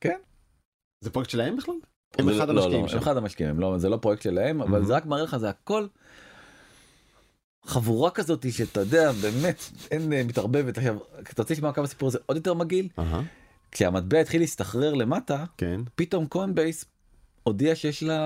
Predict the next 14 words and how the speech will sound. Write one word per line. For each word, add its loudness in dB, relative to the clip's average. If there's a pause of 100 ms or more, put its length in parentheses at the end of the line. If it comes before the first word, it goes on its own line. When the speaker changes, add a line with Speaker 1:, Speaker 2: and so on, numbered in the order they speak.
(500)
Speaker 1:
אה, 2
הפסקת, -4
אה, 2
פעילות, 0
היא 2
לא 2
יכולה 0
לתמוך -2
בקנייה 0
ומכירה -2
של -2
המטבע. 0 (600)
Speaker 2:
אוקיי, -2 (100)
למה? -2